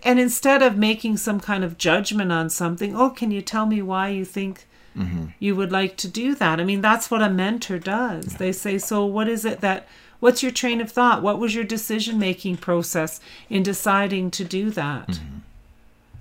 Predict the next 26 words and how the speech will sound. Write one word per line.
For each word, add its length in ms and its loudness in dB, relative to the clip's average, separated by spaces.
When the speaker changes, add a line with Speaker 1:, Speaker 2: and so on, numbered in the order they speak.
Speaker 1:
You 120 4
know, 120 4
if 120 6
Speaker 2:
Well, 140 12
Speaker 1:
you 40 8
Speaker 2:
and 100 8
the 80 12
other 120 12
Speaker 1:
really 140 12
Speaker 2:
thing, 120 8
Speaker 1:
can't 260 6
see 220 0
Speaker 2:
the 60 4
Speaker 1:
their 80 10
Speaker 2:
other 160 8
thing 240 2
that 120 6
I've 200 6
Speaker 1:
perspective. 80 0
Speaker 2:
learned 260 0
from 600 -2
a, 80 -6
a 260 -2
lot 220 -2
of 100 -8
this 240 -8